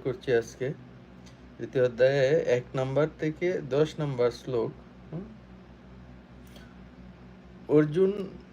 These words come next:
সিদ্ধান্তহীনতায় ভুগছেন। হুম?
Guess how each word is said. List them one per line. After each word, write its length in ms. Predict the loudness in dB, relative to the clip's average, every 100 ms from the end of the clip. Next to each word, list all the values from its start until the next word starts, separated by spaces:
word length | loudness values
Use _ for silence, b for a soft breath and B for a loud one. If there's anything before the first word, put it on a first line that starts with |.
| -20 -20 -20 -20 -14
সিদ্ধান্তহীনতায় 1120 | -4 -2 4 4 6 4 2 2 2 4 2
ভুগছেন। 480 | 2 -6 -6 -4 -4 -6 -18 -20 -20 -14
হুম? 200 | -10 -10